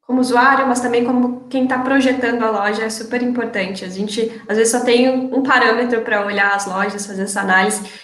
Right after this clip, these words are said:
Então, a gente tá aí pra ajudar a despertar esse novo jeito de projetar, de pensar na loja virtual.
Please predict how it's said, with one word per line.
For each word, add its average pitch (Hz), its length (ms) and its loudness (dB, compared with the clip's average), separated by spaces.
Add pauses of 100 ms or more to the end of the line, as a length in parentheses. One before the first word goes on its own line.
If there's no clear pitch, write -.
(340)
Então, 220 220 0
a 220 60 4
gente 233 260 -2
tá 240 80 4
aí 233 120 2
pra 247 140 2
ajudar 247 420 4
a - 20 4
despertar 226 580 0
esse 220 200 -2
novo 220 520 0
jeito 233 360 0
de 208 380 -6
projetar, 220 560 2
de - 180 -6
pensar 214 360 -2
na 196 120 -4
loja 196 220 -4
virtual. 190 600 -8